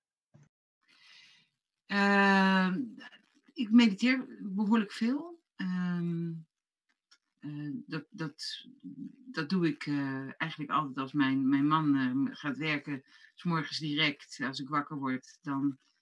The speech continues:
heb ik zo'n moment voor mezelf. Dus dat heb ik echt in mijn dag ingebracht. En, ehm, eh, ik kan ook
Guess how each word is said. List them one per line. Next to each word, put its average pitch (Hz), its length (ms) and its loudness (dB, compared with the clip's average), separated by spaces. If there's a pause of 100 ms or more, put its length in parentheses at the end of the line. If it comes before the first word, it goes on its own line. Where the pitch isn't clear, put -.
(220)
heb 151 140 -8
ik 147 120 -8
zo'n 151 200 0
moment 151 800 2
voor 156 200 -2
mezelf. 147 480 2
Dus 147 140 -8
dat 160 200 -10
heb 156 140 -6
ik - 100 -12
echt - 200 -10
in 156 140 -6
mijn 143 280 2 (380)
dag - 600 0
ingebracht. 180 1200 -4 (1600)
En, 190 680 6
ehm, 156 1040 0 (600)
eh, 151 460 -6
ik 185 80 -10
kan 196 160 4
ook - 280 -4